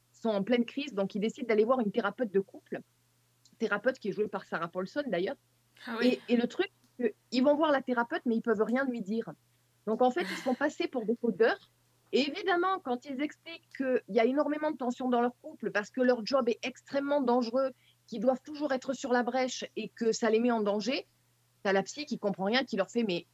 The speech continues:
Speaker 1: je pensais pas que le métier de codeur était tellement dangereux. »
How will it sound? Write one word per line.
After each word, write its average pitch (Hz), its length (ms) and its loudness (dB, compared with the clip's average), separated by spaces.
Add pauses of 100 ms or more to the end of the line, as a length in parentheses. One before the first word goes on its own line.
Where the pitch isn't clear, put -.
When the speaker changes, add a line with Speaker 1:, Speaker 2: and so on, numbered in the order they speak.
(140)
Speaker 1:
je - 160 -16
pensais 185 300 -2
pas 302 140 2
que - 140 -6
le 175 200 2
métier 202 320 0
de 214 100 4
codeur 226 400 4
était 196 220 -4
tellement 233 360 0
dangereux. » 220 440 -2